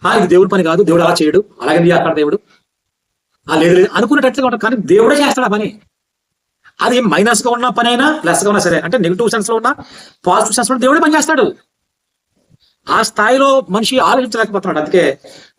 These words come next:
కొంత వ్యతిరేకతలు వస్తాయి వాక్యాన్ని బోధించే విషయాల్లో భిన్నంగా ఉన్నాయని అనేటట్లుగా ఆలోచన వస్తుంది అప్పుడు.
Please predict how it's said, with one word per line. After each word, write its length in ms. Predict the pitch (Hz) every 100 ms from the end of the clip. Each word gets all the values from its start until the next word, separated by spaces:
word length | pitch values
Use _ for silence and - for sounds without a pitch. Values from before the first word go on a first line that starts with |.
| -
కొంత 220 | 254 233
వ్యతిరేకతలు 600 | 240 214 202 196 277 247
వస్తాయి 320 | 214 - 185 170
వాక్యాన్ని 420 | 180 185 214 196
బోధించే 260 | 185 185
విషయాల్లో 420 | 175 151 147 180 285 _ _ 147
భిన్నంగా 360 | 190 208 214
ఉన్నాయని 260 | 202 190 220
అనేటట్లుగా 760 | 208 214 202 202 262 247 220 - _ _ -
ఆలోచన 320 | 170 277 269
వస్తుంది 260 | 233 220 175
అప్పుడు. 200 | -